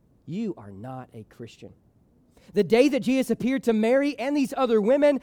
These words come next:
was the day that he displayed his resurrected glory. My friends, that's what took place on resurrection morning. But now let's shift and let's think about resurrection afternoon and evening.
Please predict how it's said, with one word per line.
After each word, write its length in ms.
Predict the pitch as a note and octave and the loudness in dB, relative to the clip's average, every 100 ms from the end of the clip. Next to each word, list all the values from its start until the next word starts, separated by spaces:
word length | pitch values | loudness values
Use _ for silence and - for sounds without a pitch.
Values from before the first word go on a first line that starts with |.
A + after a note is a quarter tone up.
| - - | -6 4
was 200 | A3 E3 | 4 4
the 100 | G#3 | 0
day 380 | C3+ A#3+ C#4 | 2 4 4
that 160 | B3 G3+ | 2 0
he 240 | G3 C#4 | 0 0
displayed 520 | A#3 - - A#3 A#3 G3+ | 0 -4 0 2 4 2
his 200 | D#3 F#3+ | -2 2
resurrected 680 | G#3+ E3 F#3+ G3 G3 E3+ | 2 2 0 0 -2 -8
glory. 460 | D3+ D#3+ D3+ C3+ G#2 _ _ _ _ _ _ _ _ _ _ _ _ _ _ _ _ A2 | -4 -4 -4 -6 -10 _ _ _ _ _ _ _ _ _ _ _ _ _ _ _ _ -16
My 220 | A2+ B2 | -12 -12
friends, 500 | C3 B2+ A2+ - - _ _ _ _ - | -10 -10 -10 -16 -20 _ _ _ _ -10
that's 340 | D3 E3+ - | -8 -8 -8
what 120 | A3+ | -10
took 180 | - F3+ | -10 -12
place 320 | - D#3 D3 | -8 -6 -6
on 80 | C#3 | -8
resurrection 480 | C#3+ C3+ C3 B2 C3 | -8 -8 -10 -10 -10
morning. 200 | C#3+ C#3 - | -8 -10 -10
But 120 | F3 G3 | -6 -4
now 120 | D#4 | -4
let's 160 | F#4 | -6
shift 340 | - B3+ C4 G3+ | -8 -8 -8 -6
and 100 | G3 | -8
let's 180 | C#4 - | -8 -10
think 220 | D4 C#4 | -10 -8
about 280 | G#3+ G#3 F3 | -8 -8 -6
resurrection 600 | F3 E3+ D#3+ D#3+ D#3 C#3 | -6 -6 -8 -8 -12 -16
afternoon 400 | D#3 C#3 C#3 B2+ | -14 -10 -10 -10
and 100 | A2+ | -12
evening. 320 | G#2+ G2 | -14 -18